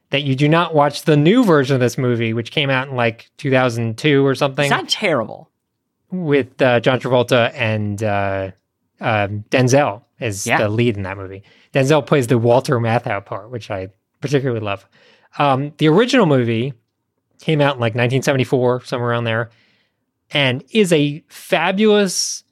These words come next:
Speaker 1: like, very grounded portrayal of New York City at the time. If you're into,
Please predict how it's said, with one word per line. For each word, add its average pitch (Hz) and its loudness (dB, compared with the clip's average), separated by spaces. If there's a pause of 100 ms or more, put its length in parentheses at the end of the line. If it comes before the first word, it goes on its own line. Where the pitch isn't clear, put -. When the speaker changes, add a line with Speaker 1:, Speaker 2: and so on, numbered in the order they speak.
(400)
Speaker 1:
like, 120 0 (200)
very 156 2
grounded 147 2
portrayal 139 0
of 113 -6
New 117 0
York 131 2
City 156 2
at 165 -4
the - -20
time. 190 -4 (420)
If 135 -2
you're 139 2
into, 165 2